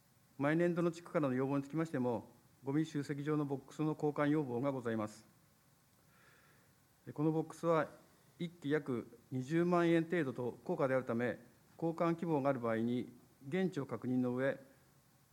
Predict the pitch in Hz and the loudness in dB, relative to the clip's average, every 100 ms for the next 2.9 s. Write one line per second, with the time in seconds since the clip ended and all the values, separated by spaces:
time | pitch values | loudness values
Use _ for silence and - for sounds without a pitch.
0 | _ 123 131 165 165 160 156 151 156 151 | _ -8 0 2 2 2 0 2 0 0
1 | 185 175 127 - - - 113 107 135 147 | 0 2 0 0 -8 -12 -6 -2 -2 -2
2 | 147 143 170 147 123 107 120 165 139 | -2 -2 -2 0 0 -2 -2 -2 -2